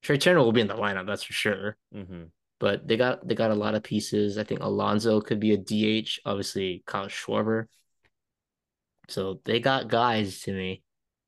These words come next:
Speaker 1: But yeah, the, the only thing that I would say gives me the slight advantage to the D R is the pitching. I don't think the U S has that,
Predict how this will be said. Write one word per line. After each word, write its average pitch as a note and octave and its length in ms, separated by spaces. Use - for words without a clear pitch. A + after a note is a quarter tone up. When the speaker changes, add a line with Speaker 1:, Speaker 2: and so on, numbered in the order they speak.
Speaker 1:
But G2+ 260
yeah, G2+ 220
the, G2 120
the A#2+ 180
only C#3 240
thing B2 320
that G#2+ 140
I G#2+ 80
would G#2+ 160
say G#2 600
gives G2+ 240
me G2+ 520
the A#2 80
slight A2 280
advantage G2+ 440
to - 60
the G2+ 120
D G2 220
R F#2+ 240
is F#2+ 160
the - 100
pitching. G2 420
I - 60
don't B2+ 140
think D3 180
the A#2+ 80
U A2 200
S A2+ 180
has G2 220
that, G2 220